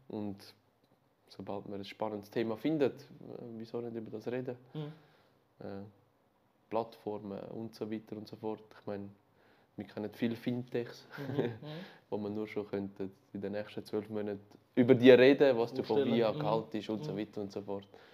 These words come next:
Speaker 2: Fix.
Speaker 1: Und ich denke, den Leuten sehr viel Mehrwert könnten bieten durch das.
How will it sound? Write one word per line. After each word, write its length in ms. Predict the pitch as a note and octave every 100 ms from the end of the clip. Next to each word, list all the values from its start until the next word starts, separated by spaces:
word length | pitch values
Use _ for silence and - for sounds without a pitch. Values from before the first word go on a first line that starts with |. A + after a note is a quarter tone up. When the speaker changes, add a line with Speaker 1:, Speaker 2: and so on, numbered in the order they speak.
| - -
Speaker 2:
Fix. 140 | -
Speaker 1:
Und 80 | F#2
ich 80 | G2
denke, 280 | - F2+ - - - _
den 140 | F#2+
Leuten 160 | F#2+ F#2+
sehr 240 | - F#2+
viel 140 | F#2+ G2
Mehrwert 420 | G2+ G#2 G2+ G2
könnten 260 | - F#2 -
bieten 280 | - - - - - - - _
durch 100 | -
das. 240 | G#2 -